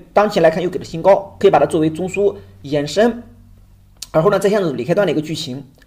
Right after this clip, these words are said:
如果再向走离开段的剧情的话呢，那么对应的它从技术层面来讲，那么有几个观察节点。第一个观察节点，从强弱来看，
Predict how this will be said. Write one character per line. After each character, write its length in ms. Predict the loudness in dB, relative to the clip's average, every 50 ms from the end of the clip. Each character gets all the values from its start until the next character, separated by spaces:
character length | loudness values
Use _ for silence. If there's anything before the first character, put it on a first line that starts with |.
| _ _ _ _ _ _ _
如 80 | -4 -2
果 80 | 2 2
再 80 | 4
向 120 | 4 4 4
走 120 | 4 4
离 80 | 2 2
开 100 | 2 2
段 140 | 2 2
的 40 | 0
剧 140 | -2 -4 -6
情 100 | -4 -4
的 60 | -2
话 80 | -2 -2
呢， 80 | -2
那 100 | -2 0
么 80 | 0 -2 -2
对 180 | -2 -4 -2
应 160 | -2 0 0 0
的 100 | -2 -4
它 140 | -2 -4 -4
从 160 | -4 -4 -6
技 140 | -6 -6 -4
术 80 | -4
层 160 | -4 -4 -4 -4
面 100 | -2 0
来 120 | 0 0
讲， 360 | 0 -2 -4 -6 -8 -14 -20 _ _ _
那 80 | _ -4
么 320 | -2 -2 -2 -2 -4 -8 -8
有 160 | -2 0 0
几 180 | 0 -2 -6 -6
个 100 | -6 -4
观 200 | 0 2 2 2
察 100 | 2 0
节 160 | 0 0 -2
点。 240 | -2 -2 -4 -6 -8
第 80 | -8 -4
一 60 | -4
个 60 | 0
观 120 | 0 2 0
察 80 | 0
节 120 | -2 -2 -4
点， 320 | -6 -6 -10 -12 -16 _ _ _ _ _ _ _ _
从 300 | _ -10 -8 -6 -6 -6
强 360 | -8 -10 -10 -8 -8 -6 -4 -2
弱 440 | 2 4 4 4 4 2 -6 -18 -20 _ _ _
来 140 | 0 0 0
看， 400 | 0 0 -4 -6 -8 -8 -14 _